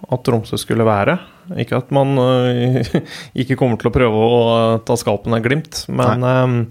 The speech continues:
Speaker 1: hvis man ser på også de lagene rundt der, så er det ikke mange av de lagene som tar så veldig mye poeng heller.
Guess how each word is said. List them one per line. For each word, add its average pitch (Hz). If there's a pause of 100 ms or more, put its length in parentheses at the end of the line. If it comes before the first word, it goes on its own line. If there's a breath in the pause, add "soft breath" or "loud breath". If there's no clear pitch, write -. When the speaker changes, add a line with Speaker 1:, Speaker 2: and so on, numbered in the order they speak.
(640 loud breath)
Speaker 1:
hvis 135
man 135
ser 123
på 120
også 117
de 117
lagene 107
rundt 104
der, 131
så 135
er 104
det 101
ikke 131
mange 104
av 113
de 113
lagene 101
som -
tar -
så -
veldig 113
mye 113
poeng 123
heller. 120